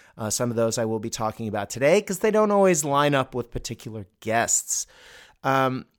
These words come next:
as such, though, I don't, I, look, podcasting doesn't cost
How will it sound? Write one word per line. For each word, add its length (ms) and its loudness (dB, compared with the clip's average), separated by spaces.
as 200 6
such, 260 2
though, 480 6
I 480 2
don't, 520 6
I, 200 -8
look, 320 -4
podcasting 500 6
doesn't 280 4
cost 560 -2